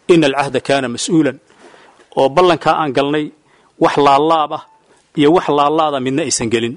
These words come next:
Midda qiimaha lehna taas weeye. Ee, qabaa'isha muslimiinta ah, gaar ahaan dadka Soomaaliyeed,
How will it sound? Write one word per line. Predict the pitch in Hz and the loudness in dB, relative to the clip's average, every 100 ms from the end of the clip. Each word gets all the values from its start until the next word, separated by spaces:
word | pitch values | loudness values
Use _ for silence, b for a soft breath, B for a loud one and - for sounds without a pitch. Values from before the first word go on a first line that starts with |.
| - _ | -14 _
Midda | 170 170 | 0 2
qiimaha | 156 151 165 151 | 0 2 2 2
lehna | 151 135 | 0 -4
taas | - 139 139 | -4 -4 -2
weeye. | 123 117 113 - _ b b b b b - | -2 0 -2 -6 _ b b b b b -4
Ee, | 151 143 139 135 | -2 0 -2 -4
qabaa'isha | - 151 165 208 - 143 - - | 0 2 2 0 0 -4 -4 -8
muslimiinta | 139 151 143 180 170 139 | -4 0 2 2 0 -6
ah, | 120 | -6
gaar | 135 147 143 | 0 2 2
ahaan | 147 170 | -2 -4
dadka | 170 156 | -6 -2
Soomaaliyeed, | 143 127 123 117 113 | 0 0 0 -2 -4